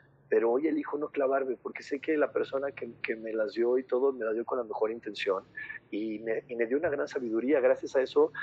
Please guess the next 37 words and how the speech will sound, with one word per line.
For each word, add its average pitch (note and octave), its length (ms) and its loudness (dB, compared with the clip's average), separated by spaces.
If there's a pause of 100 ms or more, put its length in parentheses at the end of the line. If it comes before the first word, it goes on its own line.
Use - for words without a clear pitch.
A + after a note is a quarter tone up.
(180)
reconocí A#2+ 520 2
a C#3+ 140 6
una D3 180 2
profundidad A2+ 680 4 (400)
tremenda C3 580 2
toda C#3+ 200 6
la C#3+ 100 4
desconfianza B2 640 -2
que - 160 -6
estaba C3+ 220 6
validando A#2+ 460 2
en C3 40 -4
mi G#2+ 80 -8
papá, - 500 6 (460)
toda D3+ 160 12
la D3+ 80 10
desconfianza B2+ 600 6
que - 80 -6
estaba C3 220 8
validando B2+ 420 6
de A#2+ 100 6
la G#2+ 100 6
vida, A#2+ 240 4
todas D3 200 4
las C#3+ 100 -2
creencias B2+ 360 2
donde, G#2+ 360 0 (320)
que A2+ 160 2
yo C3+ 140 6
había C#3 200 4
tenido B2+ 360 2
de B2 100 4
que - 160 -8
yo B2+ 160 2
merecía B2 420 2
ser B2+ 180 2
robado, A2 760 4